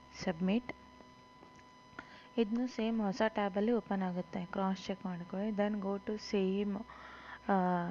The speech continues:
ಕಿಸಾನ್ ಕೋಡ್ಗೆ ಹೋಗಿ. Then ಅಲ್ಲೇ ಸೇಮ್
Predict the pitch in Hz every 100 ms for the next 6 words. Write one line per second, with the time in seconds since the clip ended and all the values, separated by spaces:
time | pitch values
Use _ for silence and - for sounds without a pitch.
0 | 180 - - - - - 202 - 202 208
1 | 196 180 185 180 175 190 240 320 - -
2 | - - - - - - 196 190 226 -
3 | - - - - - - 214 190 190 226
4 | 302 - - - - - - - - -
5 | - - - - - - - - - 220
6 | 196